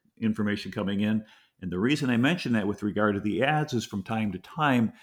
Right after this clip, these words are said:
there have been public sites that have been served with malvertising, basically advertising that was done by a third party,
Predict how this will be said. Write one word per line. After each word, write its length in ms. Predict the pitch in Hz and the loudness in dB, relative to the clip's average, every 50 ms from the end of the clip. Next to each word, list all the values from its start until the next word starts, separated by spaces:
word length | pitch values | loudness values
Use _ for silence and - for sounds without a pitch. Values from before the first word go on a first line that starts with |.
| - - _ - | -20 -20 _ -6
there 120 | - 104 | -4 0
have 200 | 101 113 110 104 | 2 2 2 2
been 160 | 98 95 92 | 2 0 -2
public 340 | 92 - 101 101 113 165 165 | 0 0 0 0 0 -2 -4
sites 460 | - - 131 123 123 120 - - - - - | -2 0 0 2 0 0 -2 -6 -8 -8 -6
that 120 | 98 95 | -6 -4
have 80 | 104 92 | -4 -4
been 120 | 101 101 | -4 -4
served 400 | - - 110 107 107 107 92 92 | -4 0 2 2 2 2 0 -2
with 180 | 98 92 - - _ _ - 90 87 90 | -4 -4 -6 -8 _ _ -14 -12 -8 -6
malvertising, 1000 | 107 117 143 147 139 113 107 104 98 - 101 95 87 92 92 - 78 - 110 - - _ - | -2 0 0 0 2 2 2 2 2 0 -2 -2 -2 -2 -2 -4 -8 -12 -14 -16 -18 _ -8
basically 680 | 92 92 92 - - 113 - - 104 98 101 98 - - - - - _ - | -6 -6 -6 -4 -6 -6 -4 -2 -2 -2 -2 -2 -4 -8 -18 -20 -20 _ -8
advertising 840 | - 95 98 104 120 117 - 113 113 117 120 113 123 123 123 123 123 - - _ _ _ | -6 -4 -2 -2 -2 -2 0 0 2 2 2 4 4 2 2 0 -2 -6 -18 _ _ _
that 300 | - 98 95 98 98 - - - - _ _ _ _ - | -2 0 2 2 0 0 -6 -16 -20 _ _ _ _ -4
was 180 | 101 104 95 - | -2 -2 -2 0
done 240 | 120 110 107 107 | 2 4 4 4
by 140 | 98 101 95 95 | 4 4 2 2
a 280 | 95 95 95 95 90 - - _ _ - | 2 0 -2 -4 -6 -14 -20 _ _ -2
third 240 | 107 107 190 185 | 0 0 0 0
party, 480 | - 165 180 185 160 143 139 131 127 | 2 4 4 6 6 6 4 4 2